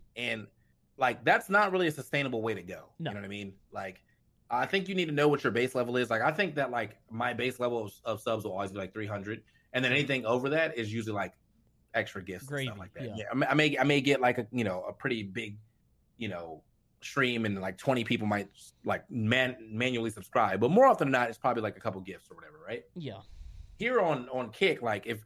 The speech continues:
Speaker 1: your base is, like, ten, but your gift sub is, like, four thousand, like, those niggas aren't doing that shit the next month.
Speaker 2: Right.
Speaker 1: So it's, yeah, I don't, I don't know, man. I mean, I'm very interested to see, uh, how that goes.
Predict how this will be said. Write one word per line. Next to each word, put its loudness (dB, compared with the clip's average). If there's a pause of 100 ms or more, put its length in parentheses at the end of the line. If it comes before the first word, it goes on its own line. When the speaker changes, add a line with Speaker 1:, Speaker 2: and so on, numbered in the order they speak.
(160)
Speaker 1:
your 6
base 4
is, -4
like, 0
ten, 0
but -4
your 0
gift -4
sub -2
is, -4
like, -8 (120)
four -2
thousand, -2
like, -6 (220)
those 4
niggas 4
aren't 6
doing 6
that 0
shit 0
the 0
next 2
month. 0
Speaker 2:
Right. -2 (500)
Speaker 1:
So -6 (160)
it's, -6 (100)
yeah, -4
I 0
don't, -2 (320)
I 0
don't -2
know, -4
man. -12 (260)
I -2
mean, -2
I'm 2
very 2
interested -6
to -8
see, -10 (840)
uh, -6 (640)
how -8
that -12
goes. -12